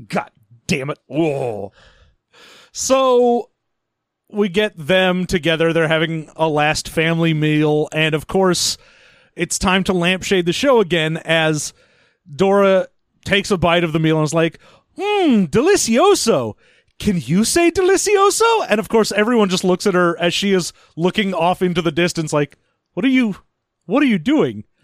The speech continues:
Speaker 2: Good
Speaker 1: Say
Speaker 2: job.
Speaker 1: delicioso."
Speaker 2: Say delicioso. And, and, uh, her dad's like, <sighs> "Well, we've, we've agreed not to encourage this."
Speaker 1: She's
Speaker 2: Or
Speaker 1: a, she's a kid. She'll grow out of it.
Speaker 2: Yeah. And then they have a scene where they, where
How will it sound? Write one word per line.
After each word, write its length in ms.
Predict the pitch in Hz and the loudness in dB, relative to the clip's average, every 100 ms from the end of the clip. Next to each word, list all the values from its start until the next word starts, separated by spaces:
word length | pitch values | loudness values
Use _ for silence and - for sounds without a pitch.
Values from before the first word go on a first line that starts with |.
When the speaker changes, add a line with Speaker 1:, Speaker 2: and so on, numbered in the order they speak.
| - | -6
Speaker 2:
Good 180 | 381 | -2
Speaker 1:
Say 160 | 381 453 | 2 4
Speaker 2:
job. 100 | - | 4
Speaker 1:
delicioso." 920 | 480 - - 370 427 453 - 311 190 | 2 2 0 0 2 2 2 0 0
Speaker 2:
Say 300 | 123 220 427 | 0 0 0
delicioso. 1080 | 302 190 233 - 415 415 403 262 185 127 101 - _ _ _ | 0 -2 -2 -2 0 0 0 0 0 0 -4 -10 _ _ _
And, 320 | 143 127 113 - _ - - - | -6 -4 -6 -14 _ -20 -20 -8
and, 220 | - 139 131 | -4 -2 -2
uh, 320 | 127 120 120 | -2 -2 -4
her 200 | 131 147 | -4 -4
dad's 340 | 139 139 127 | -2 -2 -2
like, 220 | 139 127 - - - | -4 -4 -6 -14 -16
<sighs> 280 | - 120 110 | -10 -8 -2
"Well, 280 | 143 139 - _ _ - | -2 -2 -6 _ _ -6
we've, 180 | 156 147 | -4 -2
we've 180 | 160 156 | 0 0
agreed 240 | 151 180 185 | -2 -2 -2
not 140 | 170 | -2
to 80 | 160 | -2
encourage 500 | 135 - 175 143 - | -4 -2 -2 -2 -6
this." 220 | 127 123 | -6 -4
Speaker 1:
She's 280 | - 220 226 | 0 2 2
Speaker 2:
Or 40 | 214 | 2
Speaker 1:
a, 140 | 202 | 0
she's 260 | - 359 233 | 0 2 2
a 80 | |
kid. 280 | - 190 160 | 0 -2 -2
She'll 180 | - 247 | 0 0
grow 260 | 190 170 131 | 2 0 0
out 160 | 117 | -4
of 80 | 110 | -4
it. 80 | 123 | -4
Speaker 2:
Yeah. 200 | 127 104 - _ _ _ - | -4 -6 -14 _ _ _ -8
And 560 | - 247 240 226 202 170 | -2 0 0 0 -2 -6
then 280 | 170 196 190 | -4 -2 0
they 160 | 185 | -2
have 200 | 170 180 | 0 0
a 80 | 170 | -2
scene 360 | - - 165 156 | -4 -2 0 0
where 180 | 147 143 | 0 0
they, 180 | 139 127 - 143 | -2 -4 -6 -6
where 280 | 147 131 | -2 -4